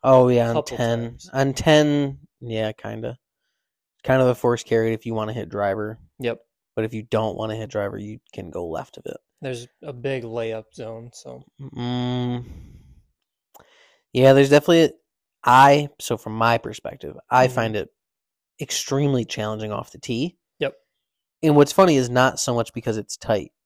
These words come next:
Speaker 2: Mm-hmm.
Speaker 1: I don't really find the golf course to be tight. I just find it to be,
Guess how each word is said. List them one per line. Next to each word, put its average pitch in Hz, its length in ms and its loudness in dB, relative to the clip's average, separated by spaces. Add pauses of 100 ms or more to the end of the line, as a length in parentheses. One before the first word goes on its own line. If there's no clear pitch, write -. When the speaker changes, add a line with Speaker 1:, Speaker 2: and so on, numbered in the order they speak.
(100)
Speaker 2:
Mm-hmm. 131 100 -4
Speaker 1:
I 123 80 4
don't 151 160 4
really 160 160 2
find 123 300 0
the 110 60 -4
golf 110 220 0
course 113 200 -2
to - 100 -14
be 85 180 -12
tight. 117 400 -2
I 123 80 0
just 117 240 -8
find 110 220 -2
it 104 80 -14
to - 80 -16
be, 107 360 -8